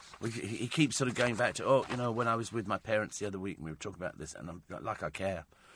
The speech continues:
Seriously, I've switched off. Uh, "Your Scottish boy impression sounds like Missus Doubtfire," says little Julie. You know I like doing Missus Doubtfire. "You know Doubtfire here." He doesn't talk like that, though, does he, actually? I mean, he's, he's actually,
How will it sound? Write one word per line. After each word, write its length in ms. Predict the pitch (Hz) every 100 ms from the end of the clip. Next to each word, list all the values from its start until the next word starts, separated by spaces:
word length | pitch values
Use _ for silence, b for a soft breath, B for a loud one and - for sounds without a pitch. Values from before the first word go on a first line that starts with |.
| b b
Seriously, 400 | - 107 101 -
I've 80 | 87
switched 320 | - 101 -
off. 300 | 101 104 - - b b b b
Uh, 340 | 110 123 127 120
"Your 300 | 147 214 175
Scottish 440 | - - 208 254 -
boy 100 | 147
impression 440 | 110 110 95 131
sounds 260 | 123 143 139
like 160 | 139
Missus 240 | 131 143 151
Doubtfire," 500 | 175 185 - 113 85
says 180 | 98 87
little 200 | 82 87
Julie. 440 | 90 85 78 78 - _ _ _ _ _ _ _ _ _ _ _ _ _ _ _
You 140 | 104
know 240 | 117 131 123
I 80 | 110
like 240 | 95 95
doing 220 | 85 85
Missus 220 | 80 85
Doubtfire. 500 | 76 76 - - 80 76 b b
"You 200 | - 233
know 380 | - 151 123 104
Doubtfire 680 | 95 101 110 - - 92 80
here." 360 | - 69 53 - - b b -
He 40 |
doesn't 200 | 208 254
talk 240 | 165 214
like 180 | 147 107
that, 200 | 92 78
though, 120 | 104
does 220 | 120 151 117
he, 80 |
actually? 300 | 95 98 -
I 40 | 104
mean, 80 | 127
he's, 100 | 131
he's 160 | 135
actually, 300 | 151 139 135